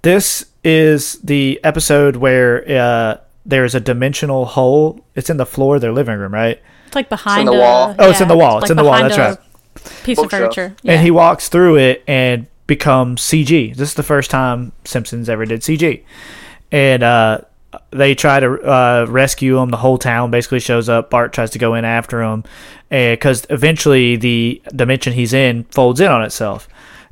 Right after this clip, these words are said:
Speaker 1: and, uh, it, he just basically, it looks like Tron is what it looks like, and he gets sucked in through, uh, this hole and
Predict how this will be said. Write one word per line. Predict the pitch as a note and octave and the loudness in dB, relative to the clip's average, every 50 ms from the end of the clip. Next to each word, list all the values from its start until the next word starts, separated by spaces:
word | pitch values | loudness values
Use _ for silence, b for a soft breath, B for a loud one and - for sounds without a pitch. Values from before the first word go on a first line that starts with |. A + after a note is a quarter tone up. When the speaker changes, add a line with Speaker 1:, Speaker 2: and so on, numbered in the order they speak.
| B _ - | B _ -4
Speaker 1:
and, | C3+ B2 A#2 A2+ A2 A2 - - | -2 0 0 0 -2 -2 -4 -4
uh, | - C3 B2 A#2 A2+ G#2+ G#2+ G2+ G2+ - _ _ _ _ _ _ _ _ _ _ _ _ _ _ _ _ _ - | -2 0 2 2 2 2 0 -2 -4 -10 _ _ _ _ _ _ _ _ _ _ _ _ _ _ _ _ _ -2
it, | D3+ C3 A#2+ A#2+ A2+ G#2+ - _ _ _ _ _ _ | 0 2 2 0 -2 -4 -10 _ _ _ _ _ _
he | - D3+ C#3 C3+ | -6 -2 -2 -2
just | B2+ B2+ B2 - - | -2 -2 -4 -2 0
basically, | C#3 C3+ C3 - C3+ B2 - C3+ B2+ B2 A#2+ A#2+ A#2+ - - - | 0 0 0 0 -2 -2 0 2 2 2 2 0 -4 -6 -8 -4
it | - C#3+ | -2 0
looks | C#3+ G3 F#3 - | 2 2 2 2
like | D#3+ C#3+ - | 0 -2 -2
Tron | - - D3 C3 A#2+ A#2+ A#2 A2 A2 | -4 -4 -2 0 0 0 0 0 -2
is | A2 A2 A#2 | -4 -4 -4
what | A2+ G#2 | -4 -6
it | G2+ | -4
looks | G#2 A#2 A#2+ - - | -4 -4 -6 -6 -6
like, | G#2 G#2 G#2 - _ b b b b b b b b b b _ - | -8 -6 -8 -8 _ b b b b b b b b b b _ -2
and | C#3 B2 B2 C3 | 0 0 0 0
he | B2+ | 0
gets | C#3+ E3 - | 0 -2 -2
sucked | - - D#3 C3+ C3 - | -2 -2 0 0 0 0
in | C#3+ C3 B2+ B2+ | -2 -2 -2 -2
through, | - C#3 B2+ B2 B2 A#2+ A#2+ A#2+ A#2+ - - - | -2 0 0 2 2 0 0 -2 -4 -6 -6 -2
uh, | B2 A#2+ A#2 A#2 A#2 A#2 A2+ A#2 - - | 0 0 2 2 0 0 -2 -4 -6 -6
this | B2 C3 A#2+ - | -4 -4 -4 -2
hole | - C3+ C3 A#2+ A#2+ A#2 A#2 A#2 - - | 0 0 2 4 4 4 2 0 0 -2
and | C3+ B2 A#2+ A#2 A#2 A2+ | -4 -4 -4 -4 -6 -8